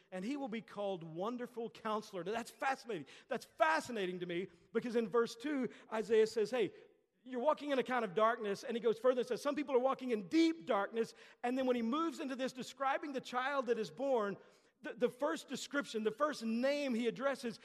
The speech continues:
is Wonderful Counselor. Because when you're in darkness and I'm in darkness, that's what we need. We need somebody that can come alongside and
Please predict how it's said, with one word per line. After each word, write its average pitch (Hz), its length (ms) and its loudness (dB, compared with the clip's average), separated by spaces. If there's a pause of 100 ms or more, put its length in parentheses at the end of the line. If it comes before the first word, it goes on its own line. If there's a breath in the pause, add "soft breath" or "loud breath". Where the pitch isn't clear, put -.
(120 loud breath)
is 214 180 0
Wonderful 254 580 4 (180)
Counselor. 202 640 -4 (2250)
Because 175 240 -10
when 165 120 -6
you're 214 160 0
in 190 100 -2
darkness 196 420 -2
and 175 80 -6
I'm 185 160 -6
in 170 100 -6
darkness, 170 640 -8 (640)
that's - 140 -20
what 208 140 -12
we 170 80 -6
need. 170 280 -8 (2000)
We 170 100 -4
need 214 160 -6
somebody 185 460 -4
that 160 160 -8
can 170 100 -8
come 175 180 -6
alongside 165 720 -6
and 123 140 -12